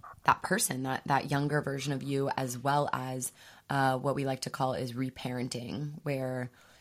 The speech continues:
you give yourself and fulfill for yourself the needs that were never fulfilled when you were younger. Um, and that's through meditation, that's through activities, that's through journaling. You know, if, like, when you were younger, you never got to go to a certain place that you really always wanted to go, it's like, take yourself on a date there, things like that.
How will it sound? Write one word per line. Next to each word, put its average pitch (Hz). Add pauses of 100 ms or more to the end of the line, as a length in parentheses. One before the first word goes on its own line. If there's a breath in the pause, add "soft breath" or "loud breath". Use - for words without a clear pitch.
(160 soft breath)
you 135
give 135
yourself 131
and 131
fulfill 131
for -
yourself 127
the 143
needs 127
that 120 (200)
were 143
never 123
fulfilled 123
when 127
you 127
were 123
younger. 131 (580 loud breath)
Um, 131
and 131
that's 127
through 135
meditation, 135
that's -
through 131 (340 soft breath)
activities, 135
that's -
through 131
journaling. 131 (400 soft breath)
You 147
know, 139
if, 139
like, 127
when 135
you 131
were 127
younger, 127
you 131
never 131
got 131
to 139
go 131
to 127
a 127
certain -
place 127
that 127
you 131
really 131
always 131
wanted 131
to 120
go, 131
it's 139
like, 131
take -
yourself 131
on -
a -
date -
there, 65
things -
like -
that. -